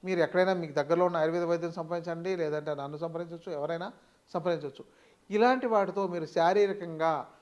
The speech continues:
ఆరోగ్యకరంగా, మంచి వీర్యవంతుడిగా, మంచి శుక్రశక్తి కలిగిన వ్యక్తిగా, బలవంతుడిగా, ఆరోగ్యవంతుడిగా, తృప్తికరంగా జీవించండి. ఇది మనకు ఆయుర్వేదం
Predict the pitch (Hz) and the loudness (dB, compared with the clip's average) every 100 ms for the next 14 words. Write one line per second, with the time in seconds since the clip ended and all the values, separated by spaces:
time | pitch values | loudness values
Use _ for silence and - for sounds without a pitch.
0 | _ - 156 202 185 170 160 151 156 156 | _ 2 6 6 4 0 0 0 2 2
1 | 123 - _ - 170 214 247 180 180 202 | 0 -10 _ -2 0 0 -2 2 4 4
2 | 185 156 147 143 156 156 127 - _ _ | 2 0 -4 -2 2 2 0 -8 _ _
3 | - 143 196 208 233 - 196 226 220 220 | -10 -4 -4 -4 -8 -8 0 2 2 0
4 | - 196 170 190 202 175 165 160 147 160 | -4 -2 0 2 0 -2 -4 -4 4 4
5 | 135 - - _ 147 151 190 220 208 214 | 4 -4 -18 _ 0 6 8 6 4 2
6 | 170 175 170 135 - - 156 214 190 196 | 4 6 6 6 -4 2 6 6 4 0
7 | 180 165 160 165 143 - _ _ _ _ | 0 -4 0 0 0 -4 _ _ _ _
8 | _ _ _ _ _ _ - 240 254 220 | _ _ _ _ _ _ -2 -2 -2 2
9 | 208 175 165 165 - - - 147 190 175 | 4 4 2 0 0 -12 -14 -2 -2 -2
10 | 170 139 127 - _ _ 220 220 226 190 | -4 -6 -8 -16 _ _ -4 0 2 0
11 | 190 180 190 190 190 214 208 196 180 | -2 -6 -2 2 4 4 2 0 -2